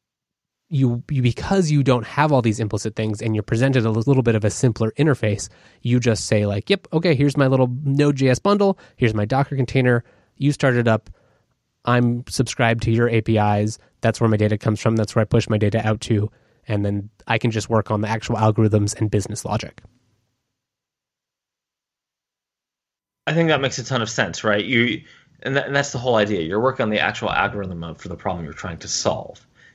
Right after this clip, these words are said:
Speaker 2: You're not worried about infrastructure or kind of the ceremony around that.
Speaker 1: Yeah. What, what I'm, one thing I'm interested in, in this space is, like, to what extent sometimes,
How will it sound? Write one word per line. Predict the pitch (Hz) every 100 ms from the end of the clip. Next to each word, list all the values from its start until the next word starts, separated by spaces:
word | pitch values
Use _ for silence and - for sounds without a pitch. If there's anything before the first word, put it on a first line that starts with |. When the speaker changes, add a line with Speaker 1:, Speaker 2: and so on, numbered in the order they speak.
| _
Speaker 2:
You're | 107
not | 104 104 101 -
worried | 98 90
about | 85 85 82 -
infrastructure | 107 - - - 90 - 95 85 80 -
or | 76 73 71 67 62 57 53 -
kind | 92
of | 80
the | -
ceremony | - 95 85 80 76
around | 69 69 50
that. | 50 - _ _
Speaker 1:
Yeah. | 110 98 - _ _ _ _ _ _ _ _ _ _ _ _ _ _ _ _ _ _ -
What, | 156 170 -
what | 175
I'm, | 180 220 220 - _ _ _
one | - 165 180
thing | 175 110
I'm | 120 131
interested | 107 107 - 104
in, | 95 95 -
in | 104
this | -
space | - 101 -
is, | - 107 -
like, | 104 107 - - - - - - _ _ _ _ _ _ _ _ _ _ _ - _
to | - 143
what | 123 139
extent | 160 - - 120 113 -
sometimes, | - 113 - - - - 135 -